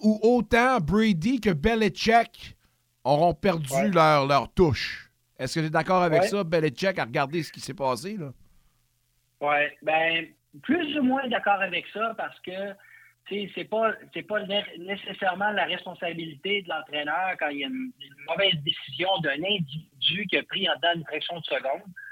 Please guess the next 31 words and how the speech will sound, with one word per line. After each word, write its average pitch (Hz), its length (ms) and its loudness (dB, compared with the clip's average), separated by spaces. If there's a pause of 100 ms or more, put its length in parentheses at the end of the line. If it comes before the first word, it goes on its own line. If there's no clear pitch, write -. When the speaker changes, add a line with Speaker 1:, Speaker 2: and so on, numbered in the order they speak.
(200)
Speaker 2:
J'ai 147 100 -2
l'impression 165 340 0
qu'il - 140 -6
s'est 190 80 0
retrouvé 185 300 -4
dans 185 100 2
une 151 80 -4
situation 160 340 -2
où 190 40 -4
il 160 80 -4
se 127 40 -14
disait, « 139 160 -2
On 185 80 0
est 170 100 -4
en 147 120 0
train 139 160 -4
de 127 60 -10
perdre, 202 400 -4
même 147 180 -6
s'il 147 220 -6
est - 60 -8
en 135 140 -6
égalité. » 131 680 -4
Speaker 1:
Ouais. 85 340 -2
Speaker 2:
Puis 160 100 -12
du - 100 -2
côté 220 260 2
de 226 60 -2
Tom 190 220 4
Brady, 175 540 0
ben, 180 320 2